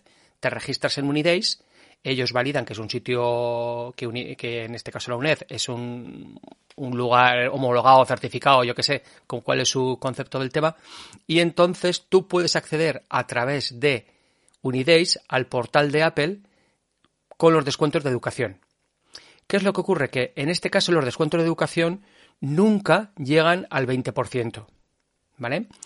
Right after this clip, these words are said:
¿Y qué es lo que ocurre? Que no puedes simultanear un descuento de educación y que te emitan una factura con nif.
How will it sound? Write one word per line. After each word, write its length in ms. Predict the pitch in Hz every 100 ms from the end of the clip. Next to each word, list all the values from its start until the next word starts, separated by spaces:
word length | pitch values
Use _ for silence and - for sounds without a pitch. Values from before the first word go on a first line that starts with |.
| - - - _
¿Y 120 | 165
qué 120 | -
es 60 | 196
lo 80 | 202
que 100 | 190
ocurre? 360 | 196 147 120
Que 140 | - 147
no 240 | 165 185
puedes 380 | - 185 175 185
simultanear 960 | - 127 160 147 139 135 131 143 120 - _ _ _ _ _ _ -
un 140 | 175 139
descuento 440 | 123 160 156 170
de 60 | 170
educación 520 | 170 160 - 170 175 -
y 80 |
que 120 | 160 156
te 100 | 143
emitan 280 | 147 160
una 160 | 156 156
factura 480 | 156 139 - 165 165
con 220 | 127 113
nif. 320 | 120 - -